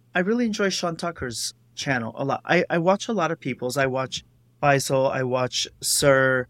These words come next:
Um, I just discovered him. Um, yeah, I, but there's a guy in Japan.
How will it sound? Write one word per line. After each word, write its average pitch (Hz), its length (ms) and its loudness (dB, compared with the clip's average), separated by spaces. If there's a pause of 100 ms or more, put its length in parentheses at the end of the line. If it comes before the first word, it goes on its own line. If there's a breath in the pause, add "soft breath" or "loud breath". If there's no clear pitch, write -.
(300)
Um, 127 300 0
I 135 100 0
just 143 220 -6
discovered 127 440 -4
him. 123 400 -2 (400)
Um, 120 540 4 (2000)
yeah, 151 520 4
I, 156 240 2
but 156 240 2 (840)
there's 165 300 0
a 170 60 2
guy 165 180 4
in 165 180 2
Japan. 156 760 -4